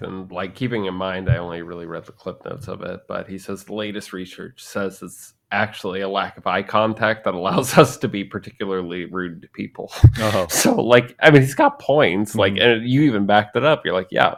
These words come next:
Speaker 1: you're not looking them face to face," you know?
Speaker 2: Mm-hmm.
Speaker 1: Like, of course that's gonna be easier. Plus online, like, depending on what website you're on, like, you can, uh,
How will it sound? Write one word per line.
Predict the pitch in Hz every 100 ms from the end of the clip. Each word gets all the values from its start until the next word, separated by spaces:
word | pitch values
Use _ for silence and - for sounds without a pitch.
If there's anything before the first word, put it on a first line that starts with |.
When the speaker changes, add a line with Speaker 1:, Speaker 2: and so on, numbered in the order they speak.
| -
Speaker 1:
you're | 98 104
not | 92
looking | 107 120 104
them | 104
face | 101 107
to | -
face," | - - - - - -
you | - -
know? | 50 50 50
Speaker 2:
Mm-hmm. | 107
Speaker 1:
Like, | - - - - _
of | -
course | 160 156
that's | 107 -
gonna | - -
be | - 64
easier. | - - - - _ _ - _ _ -
Plus | 156 151 -
online, | 135 107 95 101 104 101
like, | 95 90
depending | - - 101 104
on | 95
what | 92 90 -
website | 85 - - 82 -
you're | - 69
on, | 80 80 82 87 -
like, | 104 - _ _ - _ -
you | - 127
can, | 127 131 104 95 - - _ _ _ _ _ _
uh, | -